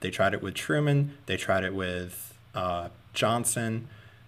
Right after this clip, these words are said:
They tri-, Johnson saw some res-, uh, success. Kennedy tried it. Uh, I believe, uh, Carter also talked about it. Bill Clinton tried it back in the nineties. There was a massive push for universal health care.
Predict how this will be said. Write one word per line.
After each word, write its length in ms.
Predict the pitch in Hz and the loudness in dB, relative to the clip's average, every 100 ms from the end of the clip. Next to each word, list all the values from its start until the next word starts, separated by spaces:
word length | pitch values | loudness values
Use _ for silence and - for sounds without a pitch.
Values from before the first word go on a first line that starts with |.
| - | -6
They 140 | 95 | -4
tri-, 340 | - - 139 139 | -2 -2 -2 -4
Johnson 360 | - 107 110 107 | 2 2 2 -2
saw 220 | - 98 | 2 2
some 240 | - 98 | 2 -2
res-, 360 | 92 104 98 - | -4 -6 -8 -4
uh, 300 | - 98 95 | 0 2 2
success. 600 | - 110 - 131 123 - - - | 0 -2 4 6 6 0 -6 0
Kennedy 360 | 131 139 139 | 4 6 4
tried 380 | 135 - 113 113 | 2 8 8 8
it. 260 | 117 - - - - - - - - - - - - | 6 2 -6 -20 -6 -6 -6 -10 -18 -20 -20 -20 -2
Uh, 440 | 101 98 95 90 - - - - - - - - - - - | 2 4 4 2 -2 -8 -20 -20 -20 -20 -18 -18 -18 -14 -2
I 80 | 117 | 0
believe, 640 | 117 113 113 110 104 113 - | 4 6 6 6 4 -6 2
uh, 360 | 107 101 98 - - | 4 6 4 -2 -12
Carter 500 | - 120 123 131 127 | -4 0 2 2 2
also 440 | 110 113 - 117 | 4 4 2 0
talked 320 | 110 107 104 | 6 4 4
about 280 | 101 98 95 | 2 2 4
it. 220 | 98 - - - - - - - - - 127 110 | 2 -2 -8 -20 -20 -20 -20 -20 -20 -10 -4 8
Bill 180 | 131 156 | 8 10
Clinton 340 | 160 - 107 | 6 6 4
tried 240 | - 101 | 6 6
it 80 | 104 | 8
back 200 | 107 110 | 8 8
in 40 | 110 | 6
the 80 | |
nineties. 400 | 98 123 139 120 | 2 4 4 4
There 80 | 104 | 4
was 140 | 104 104 | 2 2
a 40 | |
massive 420 | 95 98 98 101 | 2 2 2 -2
push 260 | - 98 - | -2 -2 0
for 140 | 98 | -2
universal 480 | 95 95 98 95 95 | -2 -2 -2 -2 0
health 220 | 95 95 | 0 0
care. 300 | - 107 143 | 0 0 -2